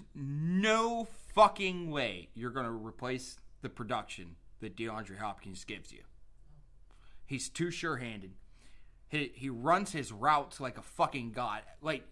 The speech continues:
don't get me wrong, I'm not, I have not seen that good of a route runner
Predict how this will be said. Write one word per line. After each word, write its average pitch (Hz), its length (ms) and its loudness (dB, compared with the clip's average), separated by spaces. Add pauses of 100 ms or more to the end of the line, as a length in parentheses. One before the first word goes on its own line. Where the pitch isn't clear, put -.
(540)
don't 202 260 6
get 175 160 -4
me 156 80 -4
wrong, 156 360 2 (300)
I'm 156 220 0
not, 170 320 4 (1600)
I 254 160 12
have 180 260 2
not 170 360 4
seen 156 440 -6 (260)
that 147 220 4
good 165 120 0
of 139 80 -2
a 123 40 -6
route 123 380 0
runner 151 320 -2